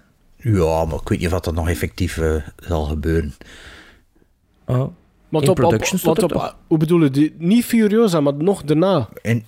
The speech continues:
Speaker 2: Ja, in
Speaker 1: Wasteland,
Speaker 2: production.
Speaker 1: Mad Max Wasteland of zoiets.
Speaker 3: Want
Speaker 2: Nee,
Speaker 3: Furio-
Speaker 2: Untitled Mad Max met Chris Hemsworth en Tom Hardy. Dus
Speaker 3: Want bijvoorbeeld
Speaker 1: Oh, ja,
Speaker 3: op, op
Speaker 1: oké.
Speaker 3: I M D B, de volgende, dus mei twintig vierentwintig, is Furiosa, hè?
Speaker 2: Ja, ja, maar dan daarbij Upcoming,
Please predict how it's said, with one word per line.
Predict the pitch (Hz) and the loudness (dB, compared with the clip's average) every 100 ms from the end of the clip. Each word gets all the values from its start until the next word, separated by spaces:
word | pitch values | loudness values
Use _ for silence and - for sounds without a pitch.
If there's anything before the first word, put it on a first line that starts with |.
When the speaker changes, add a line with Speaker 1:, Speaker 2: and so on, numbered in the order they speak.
| - | -4
Speaker 2:
Ja, | 196 104 | 0 2
in | |
Speaker 1:
Wasteland, | 104 110 175 | 2 2 2
Speaker 2:
production. | 101 98 123 | 2 2 2
Speaker 1:
Mad | 107 98 | 2 2
Max | 110 - | 0 0
Wasteland | 101 107 - 92 87 87 | 0 0 0 -2 -2 -2
of | |
zoiets. | - 80 80 - | -6 -6 -6 -4
Speaker 3:
Want | 143 - 135 | -4 -2 2
Speaker 2:
Nee, | 135 | 4
Speaker 3:
Furio- | 139 147 | 4 2
Speaker 2:
Untitled | 127 143 147 131 | 0 -2 -2 -4
Mad | 131 131 - | -2 -2 -2
Max | 165 170 | -6 -2
met | 170 143 | -2 0
Chris | 151 131 | 0 0
Hemsworth | 135 151 147 151 156 | 0 0 0 0 0
en | 135 143 | -2 -2
Tom | 131 120 | -2 0
Hardy. | 113 139 147 196 - - - - - - _ - | 2 0 0 -2 -6 -16 -18 -20 -20 -20 _ -6
Dus | 131 - - - _ | -4 -2 -6 -8 _
Speaker 3:
Want | 147 151 | -4 -2
bijvoorbeeld | 151 165 165 143 | 0 2 4 4
Speaker 1:
Oh, | |
ja, | 104 | 4
Speaker 3:
op, | 151 | 2
op | - | 2
Speaker 1:
oké. | 113 | 2
Speaker 3:
I | 143 | 2
M | |
D | 131 117 | 0 -2
B, | 180 226 | 0 0
de | 170 | 0
volgende, | 135 165 208 208 202 - _ _ _ _ | -2 -2 0 0 0 -4 _ _ _ _
dus | - 131 | -8 -6
mei | 120 127 135 | 0 0 0
twintig | 131 143 123 | -2 -4 -4
vierentwintig, | - 131 - 175 196 | -2 -2 0 -2 -2
is | - 160 - - - _ _ _ _ _ _ _ | -4 -2 0 -4 -8 _ _ _ _ _ _ _
Furiosa, | - - 156 147 117 143 190 - 117 | -10 -6 0 0 2 2 2 0 -4
hè? | 160 240 _ _ _ _ _ _ | -4 -6 _ _ _ _ _ _
Speaker 2:
Ja, | - | -2
ja, | 226 226 - | 0 0 -2
maar | 147 117 | -4 -2
dan | 147 | -2
daarbij | 135 117 196 190 - | 0 0 2 0 0
Upcoming, | 131 - - 185 247 | -4 -4 -2 0 -2